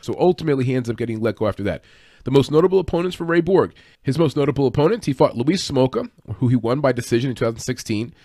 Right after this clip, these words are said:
He also fought Rogerio Bontorin. He won that fight by decision in two thousand twenty.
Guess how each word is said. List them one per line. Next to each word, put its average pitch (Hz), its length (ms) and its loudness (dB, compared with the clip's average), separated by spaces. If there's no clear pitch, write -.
He 123 100 -2
also 123 160 0
fought 120 240 0
Rogerio 131 480 2
Bontorin. 120 720 -2
He 131 120 -2
won 110 220 -4
that 110 160 -4
fight 127 180 2
by 117 80 0
decision 123 300 -4
in 117 40 -6
two 117 80 -4
thousand 104 200 -4
twenty. 151 340 -2